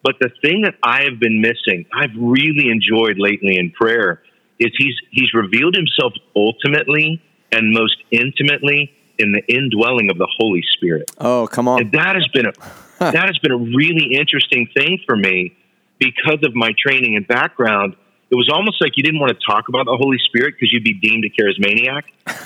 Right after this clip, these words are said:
Speaker 1: And,
Speaker 2: <laughs>
Speaker 1: and I, I certainly, I certainly don't, I don't want to lose my tethering to the Word of God. But when Jesus says in John three, "Look at the wind, you don't know where it's coming from or where it's going, so is
Speaker 2: Yeah.
Speaker 1: everyone who's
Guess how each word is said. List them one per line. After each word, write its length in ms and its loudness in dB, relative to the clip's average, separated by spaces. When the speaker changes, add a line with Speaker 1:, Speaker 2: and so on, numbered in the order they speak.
Speaker 1:
And, 300 0
Speaker 2:
<laughs> 40 -6
Speaker 1:
and 140 2
I, 80 -4
I 120 0
certainly, 540 0
I 60 2
certainly 340 0
don't, 340 0
I 80 2
don't 240 0
want 120 2
to 60 2
lose 280 2
my 120 2
tethering 380 0
to 60 0
the 100 0
Word 220 2
of 100 -6
God. 420 0
But 120 0
when 140 2
Jesus 380 0
says 140 2
in 140 2
John 380 2
three, 260 2
"Look 200 0
at 100 -2
the 60 2
wind, 640 0
you 100 2
don't 160 -2
know 100 4
where 280 2
it's 180 -4
coming 320 0
from 240 2
or 80 4
where 240 2
it's 180 -2
going, 360 0
so 140 2
is 100 0
Speaker 2:
Yeah. 80 2
Speaker 1:
everyone 280 2
who's 140 0